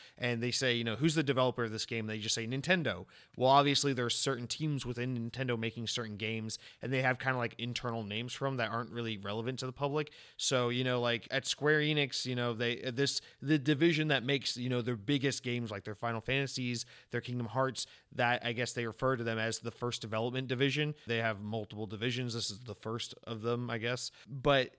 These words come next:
essentially, this is, this is big news for Square Enix because while they do put out a variety of games, this development team, their, their tentpole development team, doesn't put out a lot in terms of, well, actually, they don't put a lot out,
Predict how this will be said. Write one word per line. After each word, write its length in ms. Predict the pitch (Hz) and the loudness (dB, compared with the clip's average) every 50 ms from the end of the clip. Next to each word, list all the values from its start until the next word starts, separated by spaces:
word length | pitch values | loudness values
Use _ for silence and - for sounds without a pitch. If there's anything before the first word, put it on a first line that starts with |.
| - | -2
essentially, 420 | 143 143 - 214 233 - - 220 185 | 2 4 6 6 8 8 6 6 4
this 160 | 185 202 226 | 4 4 4
is, 220 | 214 175 147 135 | 4 2 2 2
this 180 | 135 151 175 214 | 2 2 4 4
is 200 | 254 180 135 127 | 2 2 0 -2
big 440 | 127 120 101 110 151 151 165 156 147 | -6 -10 -4 0 2 4 4 4 2
news 360 | 131 120 131 151 175 175 - | 0 0 2 2 2 0 0
for 140 | - 180 180 | -2 -2 -2
Square 220 | - - 214 202 | -2 0 0 0
Enix 280 | 196 202 208 214 - - | 2 0 0 -2 -2 -4
because 320 | 160 143 160 151 139 127 | -4 0 2 2 2 2
while 380 | 135 123 104 117 131 143 156 156 | -2 -4 0 4 4 6 6 6
they 160 | 151 156 135 | 4 2 2
do 220 | 120 117 147 170 | 2 2 2 2
put 160 | 151 - 156 151 | 2 2 4 4
out 200 | 147 131 117 127 | 4 4 4 0
a 40 | |
variety 420 | 117 110 117 117 123 123 117 117 113 | -2 0 0 2 2 2 0 -2 -4
of 80 | 98 | -4
games, 460 | 95 139 160 175 175 156 147 143 - - | -2 -2 -2 -2 -2 -4 -4 -4 -6 -2
this 320 | 120 135 185 233 240 - | 2 4 6 6 4 2
development 540 | - - 139 117 151 180 180 151 139 131 120 | 0 0 2 4 6 6 6 4 2 0 -2
team, 300 | - 131 131 127 127 123 | -2 -2 0 0 0 0
their, 200 | 117 120 120 113 | 2 0 0 0
their 200 | 107 107 117 113 | -2 -4 -6 -6
tentpole 460 | - - 156 160 147 - 143 147 147 | -2 -2 -2 -2 0 0 2 2 2
development 440 | 127 131 123 139 143 131 127 123 - | 2 2 2 2 2 2 -2 -4 -4
team, 180 | - 127 127 120 - - _ _ _ | -2 -4 -4 -4 -6 -12 _ _ _
doesn't 320 | - 143 165 180 175 120 - | 4 4 4 4 2 -2 0
put 160 | 135 143 139 | 0 2 4
out 200 | 131 127 131 - - | 4 2 2 0 0
a 60 | 123 | 0
lot 400 | 127 127 120 117 117 123 113 - _ _ | 0 2 4 4 4 2 0 -4 _ _
in 160 | - 143 139 131 | -4 -4 -4 -2
terms 340 | - 147 143 143 131 123 | -2 -2 -2 -2 -2 -2
of, 480 | 135 127 123 120 123 120 110 110 - - _ | 0 0 0 0 0 -2 -4 -8 -12 -14 _
well, 160 | - 143 160 | 4 6 8
actually, 300 | 156 165 185 - - 156 | 8 8 6 4 2 2
they 80 | 147 143 | 4 4
don't 160 | 160 170 151 | 4 2 2
put 100 | - 170 | 2 2
a 60 | 151 | 4
lot 180 | 139 135 131 123 | 4 4 6 6
out, 200 | 123 123 113 | 4 4 2